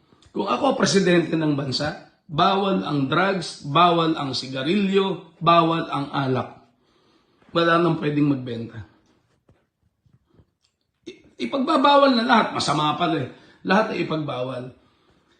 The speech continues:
Pero una, bago yon, huli na yon. Ang, ang una dito dapat ano, kung ako presidente ng bansa, ako, ako Comelec, eto, panawagan po sa Comelec chairman. Wag po tirang tanga.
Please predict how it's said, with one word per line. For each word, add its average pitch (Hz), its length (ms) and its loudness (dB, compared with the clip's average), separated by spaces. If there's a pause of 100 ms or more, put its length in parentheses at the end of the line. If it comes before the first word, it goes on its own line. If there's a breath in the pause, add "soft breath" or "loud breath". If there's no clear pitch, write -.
(180)
Pero - 240 -6
una, 277 320 6
bago 262 320 6
yon, 208 320 2
huli 277 160 2
na 262 160 4
yon. 208 320 0
Ang, 190 240 -8
ang 240 160 -4
una 254 240 -2
dito 220 320 -4
dapat 196 400 -6
ano, 156 400 -2 (1200 soft breath)
kung 302 80 0
ako 311 240 2
presidente 190 640 0
ng 185 160 2
bansa, 196 320 -2
ako, 180 320 -2
ako 196 200 2 (120)
Comelec, 185 480 2
eto, 208 320 2
panawagan 220 640 4
po 262 160 -2
sa - 80 -4
Comelec 208 480 0
chairman. 214 720 -2 (800 soft breath)
Wag 175 240 -4
po 240 160 2
tirang 233 400 2
tanga. 226 560 2